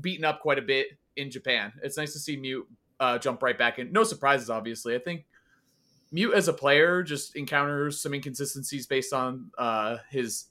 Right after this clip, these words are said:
health with his hands, right? And then also his controller is having some issues. Plus, Japan meta is a whole different beast. So I, I was happy to see Mute do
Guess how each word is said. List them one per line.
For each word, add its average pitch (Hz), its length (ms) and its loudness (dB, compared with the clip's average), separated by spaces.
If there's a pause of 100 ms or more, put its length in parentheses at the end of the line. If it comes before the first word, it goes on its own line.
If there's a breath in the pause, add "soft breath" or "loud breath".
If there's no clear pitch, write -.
(180)
health 156 340 2 (140)
with 147 100 -4
his 123 160 -4
hands, 135 380 0
right? 139 240 6
And 147 100 0
then 147 80 0
also 156 220 2
his 131 100 -2
controller 120 380 0
is 117 80 -10
having 117 180 -4
some 120 160 -8
issues. 117 240 -10
Plus, 180 300 2 (360 soft breath)
Japan 160 360 4
meta 151 120 6
is 143 80 2
a 139 40 2
whole 135 120 2
different 127 240 -2
beast. 117 220 -2
So 123 140 4
I, 139 180 6
I 151 80 6
was 170 140 4
happy 135 240 6
to 127 80 -4
see 127 140 -6
Mute 120 220 -6
do 120 280 -6